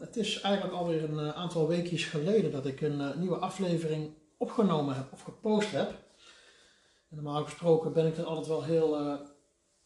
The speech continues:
heel consequent in, eh, geweest. Maar ik moet zeggen, de afgelopen weken is een, eh, een behoorlijke drukke tijd, eh, geweest. Dus dat is eigenlijk een klein beetje de reden dat het, eh,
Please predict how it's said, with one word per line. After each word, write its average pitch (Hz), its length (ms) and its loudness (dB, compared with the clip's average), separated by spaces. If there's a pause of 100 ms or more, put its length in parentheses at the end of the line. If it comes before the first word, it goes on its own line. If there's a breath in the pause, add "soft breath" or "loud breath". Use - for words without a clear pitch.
(480)
heel 175 220 -8
consequent 196 600 -2
in, 147 260 0
eh, 131 180 0
geweest. 151 600 -2 (1000)
Maar 139 200 -8
ik 143 80 -8
moet 165 120 0
zeggen, 160 220 4
de 165 80 0
afgelopen 147 760 -2 (920 soft breath)
weken 170 480 4 (300 loud breath)
is - 180 -10
een, 143 200 -4
eh, 135 400 -4 (240)
een 160 100 -6
behoorlijke 156 840 2
drukke 170 280 -2
tijd, 190 380 2
eh, 190 80 2
geweest. 196 800 2
Dus 135 120 -8
dat 147 100 -6
is 147 60 -6
eigenlijk 156 300 -4
een 143 100 -12
klein 185 220 2
beetje 170 260 2
de 143 100 -2
reden 147 400 4 (1120 loud breath)
dat 151 180 -2
het, 143 300 -2
eh, 139 460 -2